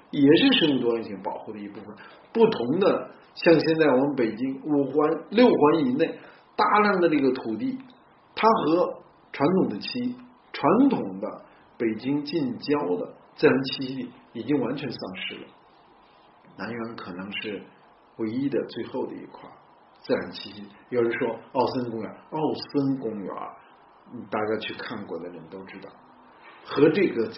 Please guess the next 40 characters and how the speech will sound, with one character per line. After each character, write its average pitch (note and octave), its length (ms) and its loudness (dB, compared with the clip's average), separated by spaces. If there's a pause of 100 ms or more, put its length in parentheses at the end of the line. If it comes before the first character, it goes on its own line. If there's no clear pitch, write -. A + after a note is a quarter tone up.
(160)
然， G2 360 -4 (920)
英 D#3 200 2
文 C#3+ 160 6
有 G#2+ 100 0
个 G2 160 -8
wilderness， G#2+ 720 0 (380)
就 A#2 120 -6
是 - 120 -8
荒 C3+ 340 -2
野， G#2+ 300 -8 (340)
或 C3+ 180 -2
者 A2 100 -2
叫 G#2+ 120 -4 (180)
我 G#2 220 -4
们 B2 100 -10
想 G#2 340 -14
叫 A#2+ 100 -10 (240)
原 A2 320 -4
野， G#2+ 180 -6 (580)
就 D#3 140 2
是 - 240 0
它 G#3+ 160 2
是 F#3+ 140 4
有 F#3+ 80 4
很 - 100 -10
大 - 160 -10
区 F#3+ 260 -4
别 F#3+ 120 -2 (100)
的。 - 100 -12 (360)
而 A#3+ 160 8
这 D#4 200 10
种 C3+ 220 2
区 - 120 0 (300)
别， G#2+ 120 0 (2000)
不 G#3 120 4
光 G3+ 240 6
是 E3+ 80 -2
肉 F3+ 240 8
眼 G#2 100 2
看 - 280 -10